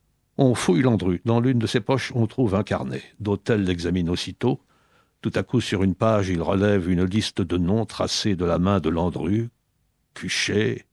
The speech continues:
J, idem, Brésil, Crozatier, Havre, Colomb, Bablet, Buisson, Jaume, Pascal, Marchadier. Onze noms. Ce qui saute aux yeux du commissaire, ce sont ceux de Buisson et de Colomb. Deux femmes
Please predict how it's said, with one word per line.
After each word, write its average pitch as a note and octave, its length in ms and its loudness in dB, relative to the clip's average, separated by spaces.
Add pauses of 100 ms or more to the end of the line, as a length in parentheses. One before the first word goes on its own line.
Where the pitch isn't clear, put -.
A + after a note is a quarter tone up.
(320)
J, G2 600 -4
idem, D#2+ 680 -6 (160)
Brésil, A2 640 -6
Crozatier, G#2+ 720 -6
Havre, - 640 -6
Colomb, G#2 400 -2 (360)
Bablet, F#2 520 -4 (200)
Buisson, G2 540 -4
Jaume, G#2+ 440 -4 (260)
Pascal, - 420 -6 (420)
Marchadier. G2 640 -6 (400)
Onze E3+ 280 4
noms. E2 180 -4 (360)
Ce - 160 -2
qui C#3 160 -6
saute C#3 420 -2
aux C#3 160 2
yeux A#2 260 0
du F#2 140 -4
commissaire, D#3+ 680 0 (260)
ce - 160 -4
sont C3 240 -2
ceux D#3+ 240 -2
de B2 160 -2
Buisson C3+ 640 -4
et C3+ 80 -2
de B2+ 80 -2
Colomb. F2+ 400 -4 (800)
Deux C#3 200 -2
femmes C#3+ 420 -2